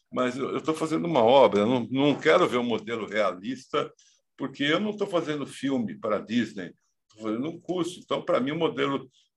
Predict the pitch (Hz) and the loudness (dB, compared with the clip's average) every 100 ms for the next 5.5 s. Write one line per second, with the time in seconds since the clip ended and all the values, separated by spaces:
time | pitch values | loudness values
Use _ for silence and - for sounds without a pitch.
0 | _ _ _ _ 117 185 220 - 135 - | _ _ _ _ -4 -2 -2 -4 -8 -4
1 | 147 120 185 - 233 - - 151 185 117 | -2 -2 -2 -6 -8 -8 -8 -6 -8 -12
2 | 101 104 107 - 127 131 143 135 120 120 | -8 -4 -4 -4 -10 -10 -10 -4 -4 -2
3 | 143 117 107 143 113 107 110 113 139 165 | -2 -2 -2 -4 -4 -4 -4 -4 -4 -4
4 | 160 156 156 _ _ _ _ 110 117 165 | -6 -10 -12 _ _ _ _ -12 -10 -4
5 | 160 147 143 127 82 | -2 -2 -4 -4 -6